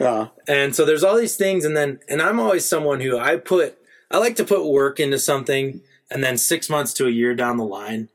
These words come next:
Speaker 2: like, I put my all into it, and then I see, was it worth it? And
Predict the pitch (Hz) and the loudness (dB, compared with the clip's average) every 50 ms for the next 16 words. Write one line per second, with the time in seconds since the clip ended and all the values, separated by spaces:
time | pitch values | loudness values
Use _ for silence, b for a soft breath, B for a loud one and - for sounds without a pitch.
0 | _ 117 120 131 147 147 196 185 151 143 127 - 135 147 160 170 175 170 165 160 | _ -4 -2 0 0 0 0 0 0 -2 -2 0 0 2 4 4 4 2 2 2
1 | 160 160 156 151 139 139 135 127 127 123 113 - - 127 120 113 113 110 110 107 | 2 2 2 2 0 0 0 0 0 0 -2 -2 -2 0 0 0 0 0 -2 -4
2 | - 101 101 95 - - - - _ _ _ _ _ _ _ _ _ _ _ _ | -4 -6 -8 -8 -8 -10 -14 -16 _ _ _ _ _ _ _ _ _ _ _ _
3 | - 135 135 135 135 135 135 - | -4 0 0 2 0 0 -2 -6